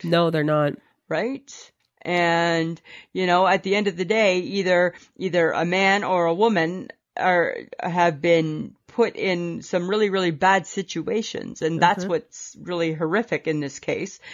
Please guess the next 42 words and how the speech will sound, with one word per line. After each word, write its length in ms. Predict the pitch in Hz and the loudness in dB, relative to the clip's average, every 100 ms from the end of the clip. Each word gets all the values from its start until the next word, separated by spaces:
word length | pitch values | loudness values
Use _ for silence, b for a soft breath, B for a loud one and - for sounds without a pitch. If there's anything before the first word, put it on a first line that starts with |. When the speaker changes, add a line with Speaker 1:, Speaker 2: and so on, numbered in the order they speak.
| B - | B -4
Speaker 2:
And 200 | 180 175 | 0 4
that's 300 | 175 - 190 | 2 0 -4
not 400 | 175 180 180 127 | 0 4 4 4
at 160 | 147 - | -2 -2
all 240 | 165 170 | 0 0
what's 220 | 170 - - | 0 -8 -14
playing 340 | - 98 92 | -12 -10 -10
out. 240 | 87 65 _ - | -12 -14 _ -6
Speaker 1:
No, 240 | 156 147 | 0 2
that 180 | 156 160 | 2 2
is 220 | 160 160 | 0 -2
not 240 | 175 160 160 | 0 2 2
how 220 | 165 147 | 0 -2
it's 120 | 139 | -4
playing 300 | - 139 139 | -6 -6 -4
out 160 | 135 - | -8 -8
in 80 | 156 | -4
Speaker 2:
Right? 240 | 156 185 | -2 -2
Speaker 1:
the 60 | 127 | -4
media. 200 | 131 143 _ _ _ _ | -10 -12 _ _ _ _
Speaker 2:
And 160 | - 165 | -6 -2
I 120 | 160 | -2
just 240 | 165 160 - | -2 -8 -6
think, 200 | 143 - _ _ - | -8 -8 _ _ -10
you 120 | 156 | -4
know 120 | 151 | -2
what, 220 | 151 147 | 0 -2
Drew 160 | - 156 | -6 -4
Barrymore, 720 | 160 156 156 156 156 151 151 | 0 2 2 0 0 0 -2
I 140 | - 170 | -2 0
don't 180 | 165 143 | 2 0
think 140 | 147 | -6
you 60 | 151 | -8
should 200 | - 135 | -8 -6
have 80 | 139 | -4
had 160 | 143 | -4
to 80 | - | -6
apologize. 400 | - - 160 151 | -12 -8 -6 -4
Speaker 1:
No. 440 | 139 127 131 131 131 - b b b b | -4 -2 0 0 -2 -6 b b b b
Speaker 2:
Right? 380 | - 160 185 - - - - _ _ _ - 202 | -6 -2 -2 -6 -18 -20 -20 _ _ _ -16 -10
Speaker 1:
Drew's 280 | - 190 202 | 0 2 2
pretty, 520 | - 202 185 160 175 | 2 2 2 0 -2